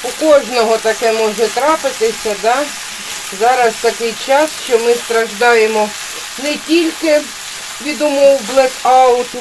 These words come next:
коли немає електроенергії, а ще й після чергового увімкнення може вийти з ладу холодильник. Як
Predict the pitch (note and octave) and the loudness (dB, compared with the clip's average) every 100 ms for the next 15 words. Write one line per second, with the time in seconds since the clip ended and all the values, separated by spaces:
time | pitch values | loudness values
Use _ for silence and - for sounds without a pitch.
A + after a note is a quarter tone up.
0 | - A#3+ A#3+ A#3+ A#3+ A#3+ A#3 A#3 A#3 A3+ | -2 0 0 0 0 0 0 2 2 2
1 | A3+ - A3+ A3+ A3+ A3 A3 G#3+ G#3+ G#3 | 0 -2 2 2 2 2 2 0 -2 -4
2 | G#3 - - - - - - G3 - - | -6 -10 -12 -14 -14 -14 -14 -12 -12 -12
3 | - - - - C4+ C#4 - F#4+ G#4+ G4 | -12 -12 -12 -4 0 0 2 4 4 4
4 | F4+ F4+ D#4+ D#4+ D4+ D4 - - C#4 C#4+ | 2 0 2 4 4 2 -2 0 4 4
5 | D4 D#4 C#4+ D4 C#4+ C#4+ F#4+ G4+ G4 E4 | 6 4 6 4 2 -2 -2 -2 -4 -2
6 | D#4+ D#4+ D#4+ D4+ - - - - - - | 0 2 2 2 -4 -14 -14 -14 -14 -12
7 | - - - - - A#3 C4+ D4+ C#4+ D#4 | -14 -14 -14 -16 -10 0 4 4 4 0
8 | A#3+ C4+ - C#4 G#3+ G#3 F#3+ A3 - A3 | 0 -4 -4 -4 2 2 2 -2 2 4
9 | A3 G3 D#3+ D#3+ D#3+ E3 D3+ - - - | 4 2 -2 -4 -4 -6 -8 -12 -12 -14
10 | - - - - - - G#3+ D4 | -14 -14 -14 -14 -12 -2 0 0